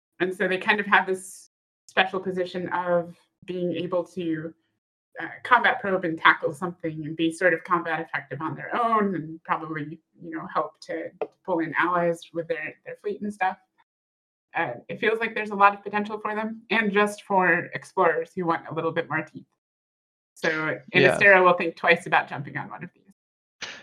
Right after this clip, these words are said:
Speaker 2: Yeah, for sure. I would, I would definitely be very careful about engaging one of these in an Astro. Um, they don't get the Kovops cloak,
Speaker 1: No, that is
Speaker 2: which
Speaker 1: their,
Speaker 2: is a
Speaker 1: their
Speaker 2: big
Speaker 1: primary
Speaker 2: trade-off.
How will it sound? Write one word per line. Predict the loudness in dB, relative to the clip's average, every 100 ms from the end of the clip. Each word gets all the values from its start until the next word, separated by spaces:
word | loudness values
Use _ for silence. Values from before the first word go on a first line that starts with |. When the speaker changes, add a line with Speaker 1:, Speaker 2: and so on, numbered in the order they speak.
| -18 2
Speaker 2:
Yeah, | 6 6
for | 4 -2
sure. | -2 0 0 -2 -8
I | -2 -2
would, | -2 -6 -14 -8
I | -4
would | -4 -2
definitely | -4 -4 -10 -6 -6 -8 -14 _ _ _ _ _ _ _ _
be | -12 -6
very | -2 -2 -2
careful | -4 -6 -8
about | -10 -10
engaging | -8 -6 -6 -6
one | -10 -10
of |
these | -10 -10
in | -12
an | -10
Astro. | -6 -4 -4 -6 -10 _ _ _ -20 _ _ _ _ 2
Um, | 6 8 8 4 -8 _ 0
they | 2
don't | 4 2 2
get | 6 6 6 _
the | -10
Kovops | 0 2 6 4 4 -4
cloak, | -8 -10 -12 -18 -20 _ _ _ _ _ _ _ _
Speaker 1:
No, | -8 -8 -10 _ _ 0
that | 2 2
is |
Speaker 2:
which | 0 -2
Speaker 1:
their, | -2
Speaker 2:
is | -2 -4 -6 -8
a |
Speaker 1:
their | 2 2
Speaker 2:
big | 4
Speaker 1:
primary | 4 6
Speaker 2:
trade-off. | 8 8 6 4 -8